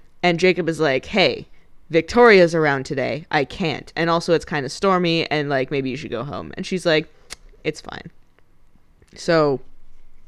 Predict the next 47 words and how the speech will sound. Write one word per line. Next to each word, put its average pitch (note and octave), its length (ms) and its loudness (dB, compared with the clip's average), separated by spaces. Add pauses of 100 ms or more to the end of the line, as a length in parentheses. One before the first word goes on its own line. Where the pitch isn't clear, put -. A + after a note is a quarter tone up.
(280)
she - 180 -8
goes C#3 160 -4
cliff C#3 200 -6
diving C3+ 440 -6 (120)
in D3 120 -8
her C#3+ 100 -6
full C#3 180 -8
clothes. - 320 -12 (300)
They F#3 100 0
don't F#3+ 160 0
explain F#3 360 -2
it F3 80 0
in F3 120 0
the D#3+ 80 -2
movie, D3+ 320 -2
though. A#2+ 260 -6 (540)
She - 200 -8
just D#3+ 360 0 (360)
decides D#3 420 -2
to D#3 60 -6
go D3 100 0
jumping C#3 300 -4
off A#2 160 -6
a - 60 -10
cliff. - 360 -12 (540)
And C#3 460 -4 (100)
then C#3 500 -4 (140)
Victoria G3 640 6
is E3 220 2
there D#3 280 4
because D#3 300 -2
Jacob D#3 320 -2
chased E3 280 -2
her E3 80 0
off D3+ 140 2
a D3+ 60 -6
cliff D3+ 380 -2
earlier. E3 500 4 (400)
She's D#3+ 220 -6
already D#3+ 260 4
in D3+ 80 4
the C#3 80 -2
water, C3+ 280 -4
and C#3 140 -8
she's D3+ 180 -10
like, A2+ 300 -6
"Ooh, D2+ 320 -6